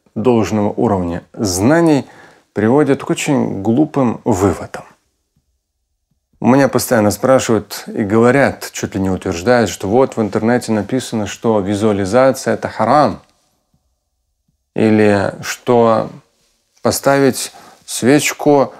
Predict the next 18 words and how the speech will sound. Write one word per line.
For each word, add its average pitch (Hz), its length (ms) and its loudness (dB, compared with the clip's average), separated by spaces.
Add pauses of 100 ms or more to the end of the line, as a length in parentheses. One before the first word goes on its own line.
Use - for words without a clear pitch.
(340)
на 123 200 4
день 135 200 2
рождения, 131 600 2
там 117 200 0
свечки - 540 0
и 127 60 4
задуть 127 680 0
их — - 340 0
это 123 240 0
харам. 120 520 0 (1120)
Или 139 280 4
что 117 200 -2
йога 143 380 4
заниматься – 120 640 2
харам, 120 560 0 (840)
медитировать — 135 840 2
это 147 200 2
харам. 127 560 0